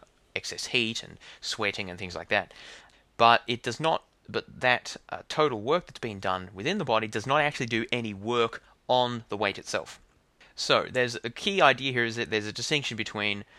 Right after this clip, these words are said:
work being done on one object versus work being done on another object.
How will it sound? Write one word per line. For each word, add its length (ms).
work 440
being 360
done 220
on 100
one 180
object 300
versus 280
work 220
being 180
done 280
on 180
another 260
object. 320